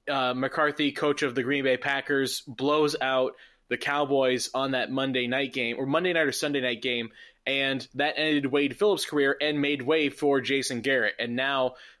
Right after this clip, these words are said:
you know, it almost, like, comes full circle. Now Jason Garrett out and Mike McCarthy takes over his role. And I, I agree with you too. I, I, this has kind of surprised me that they went with McCarthy,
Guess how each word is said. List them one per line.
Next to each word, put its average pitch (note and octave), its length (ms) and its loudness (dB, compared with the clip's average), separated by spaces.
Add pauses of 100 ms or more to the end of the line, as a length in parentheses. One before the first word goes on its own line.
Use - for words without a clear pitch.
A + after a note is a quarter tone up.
you C3+ 120 0
know, B2+ 100 4
it B2 140 0
almost, C#3 340 0
like, B2+ 160 0
comes C#3 240 -2
full C3+ 200 2
circle. C3+ 420 0
Now C3 200 2
Jason B2+ 340 -4
Garrett C3 220 2
out A#2+ 200 0
and A#2+ 100 -4
Mike B2 180 -2
McCarthy A#2+ 460 -2
takes B2 320 -4
over A2 180 0
his B2 300 -2
role. G#2 300 0 (300)
And E3 100 0
I, A3 240 -2
I - 60 4
agree A3+ 260 2
with G#3+ 140 2
you D#3 100 0
too. D3 400 2 (500)
I, C#3 180 0
I, D#3 120 0
this F#3 240 2
has D#4+ 80 -2
kind A3+ 220 0
of E3+ 240 2
surprised D3+ 560 -2
me G3 140 2
that D#3 220 0
they D3 160 2
went B2+ 280 -2
with F#3 260 -2
McCarthy, G#3 720 -2